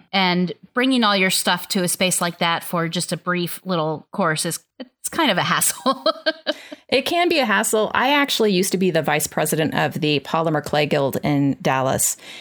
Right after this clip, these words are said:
Speaker 2: and I used to be responsible for setting up all the workshops. And we did
Speaker 1: Mm-hmm.
Speaker 2: use a library for that, but there was a point in time where we had to, like, blanket the floor with plastic,
Speaker 1: Right.
Speaker 2: and, like, there's all these requirements that come with it that sometimes make it almost not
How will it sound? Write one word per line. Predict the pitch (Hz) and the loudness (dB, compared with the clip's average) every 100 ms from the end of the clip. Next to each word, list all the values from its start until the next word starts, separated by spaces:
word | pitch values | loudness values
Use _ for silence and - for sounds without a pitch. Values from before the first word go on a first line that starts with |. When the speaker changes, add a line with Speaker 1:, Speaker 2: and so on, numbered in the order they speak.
| - | -10
Speaker 2:
and | 180 170 156 151 151 | -2 0 2 0 0
I | 175 | 0
used | 175 175 170 - | 2 2 2 0
to | 170 151 | 0 0
be | 156 | 0
responsible | 147 - 147 143 - 147 | 0 0 0 -2 -2 -2
for | 135 | 0
setting | - 135 139 | 0 0 0
up | 139 | 0
all | 135 | 0
the | |
workshops. | 131 135 - - 131 - | 0 -2 -2 -2 -2 -2
And | - 165 | 0 2
we | 175 | 2
did | 175 190 196 | 2 2 2
Speaker 1:
Mm-hmm. | 254 - - | 0 -4 -2
Speaker 2:
use | 165 190 | 0 2
a | 202 | 2
library | 220 233 247 247 | 2 2 2 2
for | 240 | 0
that, | 240 247 262 - | 2 2 0 -2
but | - 165 160 - - - _ | -2 0 0 -4 -16 -20 _
there | 196 | 0
was | 180 | 2
a | 180 | 0
point | - 208 | 0 0
in | 156 | 0
time | - 160 160 | 2 2 2
where | 151 | 2
we | 151 | 0
had | 151 156 147 143 | 0 0 0 0
to, | - 147 139 139 - | 0 2 2 0 0
like, | 143 143 | -4 -2
blanket | 147 151 160 165 - | -2 0 2 0 -2
the | 151 | -2
floor | - 151 151 | 0 0 2
with | 131 - | 0 -4
plastic, | - 277 269 208 190 | -2 0 2 2 2
Speaker 1:
Right. | 269 262 262 254 254 254 - | 4 4 4 4 2 0 -2
Speaker 2:
and, | 165 156 156 151 | 2 2 2 2
like, | 160 151 | 0 0
there's | 170 - | -2 0
all | 170 | 2
these | 170 170 156 | 2 2 0
requirements | 147 139 139 165 165 | -2 0 2 2 0
that | - 160 | -2 -2
come | 175 175 | 0 2
with | 175 196 | 2 2
it | 196 - | 2 2
that | 156 - | 0 0
sometimes | - 151 - 151 147 - | -2 -2 0 2 2 0
make | 143 139 | 0 0
it | 135 | 0
almost | 135 135 | 0 0
not | - 135 | 0 -2